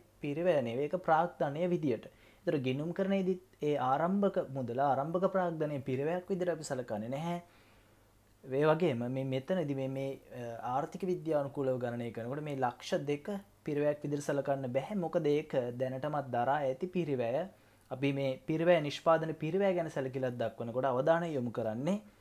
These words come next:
අ, අ, විචල්්‍ය පිරවැය නැත්තම්, අ, කිසියම් නිෂ්පාදනයකට අදාළව හටගන්නා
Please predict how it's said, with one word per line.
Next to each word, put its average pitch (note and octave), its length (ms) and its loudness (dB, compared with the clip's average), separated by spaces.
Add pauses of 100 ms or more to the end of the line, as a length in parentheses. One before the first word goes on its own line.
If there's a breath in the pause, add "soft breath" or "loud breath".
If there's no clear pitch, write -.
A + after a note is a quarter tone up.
(500 soft breath)
අ, B2 120 -6 (760 soft breath)
අ, A2+ 80 -8 (280)
විචල්්‍ය F3+ 520 4
පිරවැය B2 340 2
නැත්තම්, A#2+ 460 -2
අ, B2 100 0 (500)
කිසියම් D#3 460 -2 (280)
නිෂ්පාදනයකට D#3 920 -2
අදාළව D3+ 500 4
හටගන්නා F#3+ 680 4